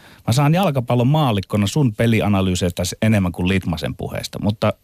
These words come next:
avaa vähän sitä, että mistä sun tietosi lajista kumpuaa, mikä, kerro vähän peliurasta ja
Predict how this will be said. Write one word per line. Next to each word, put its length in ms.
avaa 300
vähän 220
sitä, 260
että 140
mistä 280
sun 280
tietosi 500
lajista 380
kumpuaa, 760
mikä, 300
kerro 240
vähän 240
peliurasta 680
ja 200